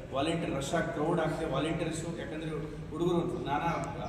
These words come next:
ಹಳ್ಳಿಗಳ ಕಡೆಯಿಂದ ಬಂದಿರೋದ್ರಿಂದ ಅವ್ರಿಗೆ ಎಲ್ಲಿ ಹೋಗ್ಬೇಕು ಅಂತ ಗೊತ್ತಾಗದಿರೋದಾಗ ಏನ್ ಮಾಡ್ತೀವಿ ಅಂದ್ರೆ ವಾಲಂಟಿಯರ್ಸ್ ಕೂಡ ಇಂಪ್ಲಿಮೆಂಟ್ ಮಾಡಿರ್ತೀವಿ. ಹೀಗಾಗಿ ಒಂದು ಸುಸಜ್ಜಿತವಾಗಿ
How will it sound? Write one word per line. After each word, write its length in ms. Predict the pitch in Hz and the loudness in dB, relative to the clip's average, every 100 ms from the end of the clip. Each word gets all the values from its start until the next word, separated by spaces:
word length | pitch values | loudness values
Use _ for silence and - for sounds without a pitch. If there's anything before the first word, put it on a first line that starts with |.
| 120 | -2
ಹಳ್ಳಿಗಳ 380 | 147 170 175 | 0 2 2
ಕಡೆಯಿಂದ 300 | 170 165 160 | 2 0 0
ಬಂದಿರೋದ್ರಿಂದ 540 | 147 151 151 147 147 147 | -2 0 0 0 -2 -2
ಅವ್ರಿಗೆ 260 | 147 143 | 0 0
ಎಲ್ಲಿ 180 | 143 170 | 0 0
ಹೋಗ್ಬೇಕು 360 | 165 165 160 165 | 2 0 -2 -2
ಅಂತ 120 | 156 | -2
ಗೊತ್ತಾಗದಿರೋದಾಗ 880 | 156 - - 151 143 135 127 123 127 | 4 6 6 4 0 0 -2 -4 -4
ಏನ್ 140 | 131 | -4
ಮಾಡ್ತೀವಿ 300 | 131 127 131 | -4 -4 -6
ಅಂದ್ರೆ 160 | 127 147 - - - 135 | -6 -6 -8 -10 -6 2
ವಾಲಂಟಿಯರ್ಸ್ 460 | 147 175 170 - | 4 4 4 2
ಕೂಡ 100 | 165 | 0
ಇಂಪ್ಲಿಮೆಂಟ್ 420 | 156 147 143 143 | 0 0 2 2
ಮಾಡಿರ್ತೀವಿ. 600 | 131 - 131 127 113 - - - 165 | 0 -2 -4 -4 -6 -8 -8 -6 0
ಹೀಗಾಗಿ 280 | 165 165 165 | 4 4 4
ಒಂದು 180 | 165 | 2
ಸುಸಜ್ಜಿತವಾಗಿ 1000 | 160 170 196 190 190 175 165 160 160 151 | 0 0 0 0 2 2 2 0 -2 -4